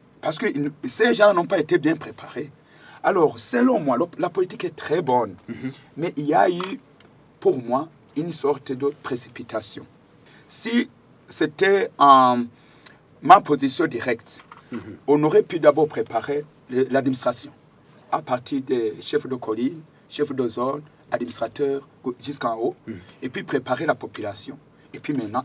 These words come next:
Speaker 1: injecter les fonds. Ça allait marcher.
Speaker 2: Mhm.
Speaker 1: Mais ça a été un peu précipité de telle manière qu'il y a certains qui n'ont pas pu s'en sortir, parce que dans leur tête,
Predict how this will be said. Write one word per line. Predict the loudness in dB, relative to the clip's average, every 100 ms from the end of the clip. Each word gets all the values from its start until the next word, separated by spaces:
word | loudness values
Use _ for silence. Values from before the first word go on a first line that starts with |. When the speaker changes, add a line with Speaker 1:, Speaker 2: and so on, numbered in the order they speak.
| -8
Speaker 1:
injecter | -14 -8 -10
les | -10
fonds. | -20 -20 -20 -20 -20 -18
Ça | -4 2
allait | 2
marcher. | 2 -4 -12 -16 -10
Speaker 2:
Mhm. | -10 -10 -16 -20 -20 -16 -4
Speaker 1:
Mais | 0 0 -2 -8
ça | -4 0
a |
été | 0 0 -4
un |
peu | -4 -6
précipité | -8 -10 -14 -14 -16 -14 -10
de | -8 -6
telle | -6
manière | -4 -2 -2
qu'il | -4 -2
y | -2
a |
certains | -2 -6 -12 -6 -6
qui | -4
n'ont | -4 -4 2
pas | 2
pu | 2 -8 -10 -16 -18
s'en | -4 -4
sortir, | -4 -6 -6 -2 -2 -2 -6 -20 -2 4
parce | 4
que | 4 2 0
dans | 4 6
leur | 6 2
tête, | 6 6 6 -2